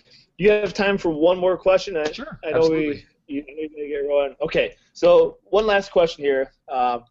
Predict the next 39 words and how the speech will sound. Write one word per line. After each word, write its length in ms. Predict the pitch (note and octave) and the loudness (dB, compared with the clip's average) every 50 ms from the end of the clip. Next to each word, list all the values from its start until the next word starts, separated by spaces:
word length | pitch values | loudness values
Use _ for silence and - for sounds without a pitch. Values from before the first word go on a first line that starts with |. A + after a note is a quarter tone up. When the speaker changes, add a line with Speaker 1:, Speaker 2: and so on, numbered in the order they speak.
| _ _ _ _ _ _ _ - - | _ _ _ _ _ _ _ -8 -6
Speaker 1:
in 100 | F3+ G#3+ | -6 -4
your 80 | A3+ | -4
book, 240 | G3 E3+ F3+ - - | -2 -2 -2 -2 0
Die 160 | - D3+ C#3+ | 0 2 2
Empty, 280 | C#3 C3+ C3+ B2+ - C3 | 2 0 -4 -6 -8 -6
and 80 | B2+ C3+ | -4 -2
also 320 | C#3 D3 D3+ D3+ - C#3+ | -2 -2 -4 -4 -6 -6
in 60 | B2+ C3+ | -6 -4
Accidental 380 | C3+ C3+ C3 - C3+ B2 A#2+ | -6 -6 -6 -6 -6 -6 -6
Creative, 400 | A#2 - - B2 A2+ A2+ A#2 A2+ A2 | -10 -10 -8 -8 -8 -6 -8 -10 -12
you 140 | B2+ D#3+ E3+ | -12 -16 -12
talk 260 | - E3 C#3+ C3+ B2 - | -6 -4 -2 -2 -2 -2
a 60 | B2 | -4
lot 220 | A#2+ B2 B2 B2 | -2 -2 -2 -2
about, 400 | A#2+ A#2+ A#2+ A#2 A2+ A2+ A#2 - _ _ _ _ _ - | -4 -4 -4 -2 -2 -2 -4 -6 _ _ _ _ _ -6
um, 320 | - G#2+ G#2+ G#2+ G#2+ G#2+ _ _ _ _ _ _ _ _ _ | -6 -4 -4 -4 -6 -10 _ _ _ _ _ _ _ _ _
creating 320 | - - F3 F3 E3+ E3 D#3+ | -4 -2 -2 0 0 0 2
a, 260 | D3 C#3 C3 B2+ B2 B2 - | 2 2 4 2 2 0 -2
a 80 | B2 | -4
journal 280 | B2 - D3 D3 C#3+ C3+ | -2 -2 -2 0 0 0
notebook, 500 | C3 C3+ C3+ C3+ C#3 C3+ B2+ B2 B2+ B2+ | 2 0 2 4 4 2 2 2 0 -4
your 220 | C#3 C3 A#2+ A#2+ | -8 -10 -10 -12
stimulus 480 | - - - D3 C#3+ C#3 C3+ C3+ C3 - | -12 -10 -8 -6 -4 0 0 0 -2 -2
cue, 500 | - - - D3 C3+ C3+ C3 C3 C3 A#2+ | -10 -12 -6 -4 -4 -2 0 0 0 0
and 100 | A#2 A#2 | -2 -2
different 280 | A#2+ C3+ - D3 C3+ B2+ | -4 -6 -6 -4 -6 -4
ideas, 580 | A#2+ A#2+ A#2 B2 B2 A#2+ A#2+ A#2+ A#2 A#2 - | -4 -4 -4 -4 -2 0 2 2 0 -2 -4
and, 180 | A#2 A2 A2 A2+ | -10 -16 -14 -16
and 120 | A#2+ - B2+ | -10 -4 -2
Speaker 2:
Yeah. 140 | C#3 A#2 | -2 -2
Speaker 1:
reflect 440 | A2 A2 - _ _ - B2 B2 - C3+ A#2+ | -2 -6 -14 _ _ -14 -12 -6 -2 -2 -2
on 80 | A#2 A#2 | -2 -2
that. 180 | A#2 A2+ A2+ | -2 -2 0
And 80 | B2 C#3+ | 2 2
that's 240 | E3 F3+ - - - | 2 0 -2 -4 -2
something 360 | - D#3+ C#3+ C3+ C#3 C3 B2+ | -2 -2 0 0 -2 -4 0
that 120 | B2 B2 B2 | 0 0 2
I 140 | C3 C#3 C#3 | 2 0 0
think 240 | - C3+ B2 A#2 | -2 -4 -6 -6